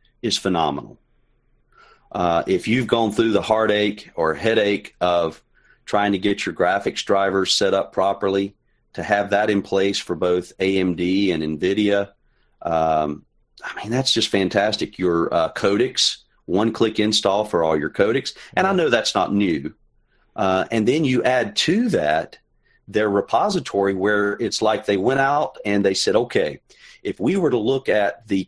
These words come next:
top grouping or top list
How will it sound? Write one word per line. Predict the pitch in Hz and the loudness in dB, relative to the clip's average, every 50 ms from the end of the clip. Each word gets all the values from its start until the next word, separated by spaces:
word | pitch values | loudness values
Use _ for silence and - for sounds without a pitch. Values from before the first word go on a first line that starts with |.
| _ - | _ -14
top | - - 135 143 151 - - _ _ _ _ _ _ _ _ _ _ _ _ _ _ - | -4 -2 0 0 0 -2 -6 _ _ _ _ _ _ _ _ _ _ _ _ _ _ -12
grouping | _ - 113 117 123 127 120 - 98 92 90 87 | _ 0 2 2 2 0 0 0 0 0 0 0
or | 65 90 95 90 - | 0 0 0 0 -4
top | - - _ 139 131 139 131 - 98 | -6 -6 _ -2 -2 -2 -4 -8 -10
list | 95 101 123 127 131 117 92 82 78 - - - - | -4 -2 0 0 2 0 0 0 -2 -4 -6 -6 -10